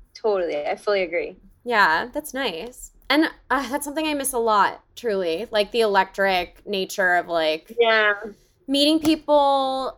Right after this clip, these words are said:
Speaker 2: in a bar, at a show, like, hitting it off. That's, it's so sad that
Speaker 1: Yeah.
Speaker 2: we're not gonna do that again until twenty twenty-one.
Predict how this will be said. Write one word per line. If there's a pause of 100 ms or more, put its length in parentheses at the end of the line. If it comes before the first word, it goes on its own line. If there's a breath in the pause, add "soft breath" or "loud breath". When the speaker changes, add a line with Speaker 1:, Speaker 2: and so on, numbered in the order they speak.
(120)
Speaker 2:
in
a
bar,
at
a
show,
like,
hitting
it
off. (120)
That's,
it's
so
sad
that (140)
Speaker 1:
Yeah. (120)
Speaker 2:
we're
not
gonna
do
that
again
until
twenty
twenty-one.